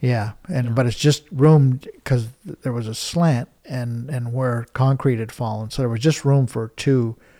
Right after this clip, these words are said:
Speaker 1: right? So it was myself and this other agent and the o-, and one of the officers, and the other three were up above, so we could hand stuff up to them to get it,
Speaker 2: Mm-hmm,
Speaker 1: give us some
Speaker 2: mm-hmm.
Speaker 1: room to work. And it was during that time that I heard, um, a moaning,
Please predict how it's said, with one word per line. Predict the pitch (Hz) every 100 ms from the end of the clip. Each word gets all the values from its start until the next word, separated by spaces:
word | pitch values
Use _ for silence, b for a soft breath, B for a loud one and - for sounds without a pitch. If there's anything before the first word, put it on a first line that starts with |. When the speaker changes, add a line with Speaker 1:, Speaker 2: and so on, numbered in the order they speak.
| b b b b
Speaker 1:
right? | 135 143
So | -
it | 131
was | 110
myself | 120 113 - 127 120
and | 120 110
this | 117 117
other | 127 117 -
agent | 135 120 123 156
and | 117
the | 117
o-, | 120 131 -
and | 127
one | 127 127
of | 123
the | 120
officers, | 117 131 - 110 113 120
and |
the | 120
other | 131 135
three | - 139 131
were | 120 123
up | 123
above, | 113 110 139 117 - B B B B
so | 135
we | 120
could | 117
hand | 110 135 139
stuff | 131 - 123
up | 139 143
to | -
them | 123 131 143
to | 113
get | 110 123
it, | 123
Speaker 2:
Mm-hmm, | 151 160
Speaker 1:
give | 165 131
us | 123
some | - 113
Speaker 2:
mm-hmm. | 123
Speaker 1:
room | 127
to | 110
work. | 107 139 131 - - B B B B B B
And | -
it | 135
was | 113
during | 120 139 131 123
that | 160 180
time | - 123 110 131
that | 123
I | 117
heard, | 110 127 123 120 - 269
um, | 110 104 101 110 _ _ _ _ _ _ _ _ _ - - _ _ _
a | 135
moaning, | 120 123 135 101 98